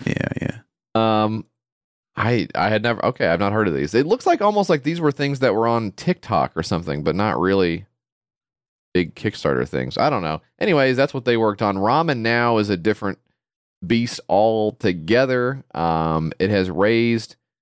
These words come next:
Speaker 2: a pretty decent, but still not nearly enough chunk of thirty thousand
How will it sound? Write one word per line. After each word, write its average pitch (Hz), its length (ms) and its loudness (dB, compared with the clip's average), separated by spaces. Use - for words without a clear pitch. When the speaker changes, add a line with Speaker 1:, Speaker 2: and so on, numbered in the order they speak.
Speaker 2:
a 110 80 2
pretty 240 280 4
decent, 131 720 -2
but 87 260 0
still 151 440 2
not 113 340 0
nearly 117 400 2
enough 98 460 2
chunk 101 440 -2
of 67 140 -2
thirty 135 500 2
thousand 98 800 0